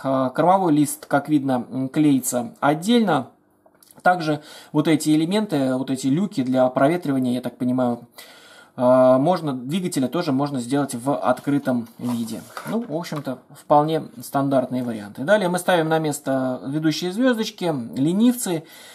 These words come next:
И переходим к сборке гусеницы. Гусеница дана сегментами и отдельными траками. Я так понимаю, здесь выполнен провис.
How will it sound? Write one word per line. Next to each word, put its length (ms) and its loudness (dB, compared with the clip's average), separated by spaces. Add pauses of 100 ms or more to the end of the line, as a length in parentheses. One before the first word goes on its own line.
(200)
И 100 4
переходим 580 0
к 60 -16
сборке 800 0
гусеницы. 960 -2
Гусеница 540 2
дана 360 2
сегментами 800 0
и 240 -2
отдельными 540 2
траками. 460 0
Я 120 2
так 200 -6
понимаю, 420 -2
здесь 220 -6
выполнен 440 -2
провис. 480 0